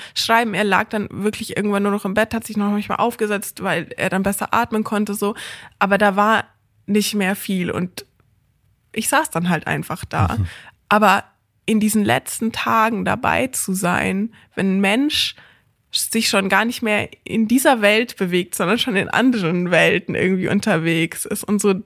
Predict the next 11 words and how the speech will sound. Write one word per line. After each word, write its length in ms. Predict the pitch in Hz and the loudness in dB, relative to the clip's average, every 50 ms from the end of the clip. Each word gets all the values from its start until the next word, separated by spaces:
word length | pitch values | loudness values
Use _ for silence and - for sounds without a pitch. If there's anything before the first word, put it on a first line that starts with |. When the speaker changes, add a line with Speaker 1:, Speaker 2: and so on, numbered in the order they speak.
| _ _ _ | _ _ _
Speaker 1:
z-, 340 | - - - - - - - - - - - | -8 -6 -6 -6 -8 -10 -14 -16 -16 -6 -2
dazwischen 500 | - 220 220 - - 254 269 - - 254 | 0 0 0 2 2 2 2 2 2 4
hin 160 | 240 240 214 | 4 6 6
und 220 | 202 214 233 - - | 6 4 4 4 2
her 200 | 226 233 247 254 | 2 4 4 2
springt 580 | - - - - - - 202 190 190 208 202 - | 0 -4 -8 -8 -6 -4 -2 0 0 -2 -4 -6
sozusagen, 680 | - 214 - - 233 233 - 202 185 170 180 208 233 - - - - - - - - - - | -10 -12 -12 -10 -8 -4 -2 0 0 0 0 -2 -6 -8 -12 -16 -16 -16 -16 -16 -18 -12 -10
das 240 | - 220 - - - - _ _ _ | -8 -6 -6 -8 -10 -12 _ _ _
macht 340 | 185 196 196 226 - - | 2 2 2 2 0 0
auch 180 | - 254 247 - | 0 -2 0 0
was 360 | 202 185 180 202 - - - | 2 2 2 2 0 -2 -4